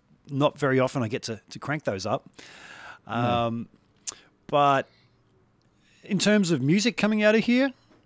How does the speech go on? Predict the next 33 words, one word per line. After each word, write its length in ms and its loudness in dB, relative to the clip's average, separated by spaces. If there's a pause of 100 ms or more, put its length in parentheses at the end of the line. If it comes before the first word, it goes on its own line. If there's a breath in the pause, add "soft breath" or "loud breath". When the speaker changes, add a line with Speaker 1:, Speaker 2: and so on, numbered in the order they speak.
(400)
Speaker 1:
yeah, 220 0
there's 180 -2
always, 380 0 (100)
always 220 0
something 520 -4 (200)
good 160 2
if 100 -4
you 60 -6
go 100 2
looking. 340 0
I 60 2
think 240 -4 (880)
that's 200 -10
a 20 -12
great 220 -4
thing 100 -4
with 100 -6
the 120 -4
internet 280 -6
is 160 -8
you 60 -8
can 240 -4
go 160 -2
looking 300 -8
for 100 -18
things 300 -6
that 160 -6
normally 420 -2
wouldn't 340 -4
be 240 -6 (320 loud breath)
on 140 -4
the 80 -6
radio 600 -2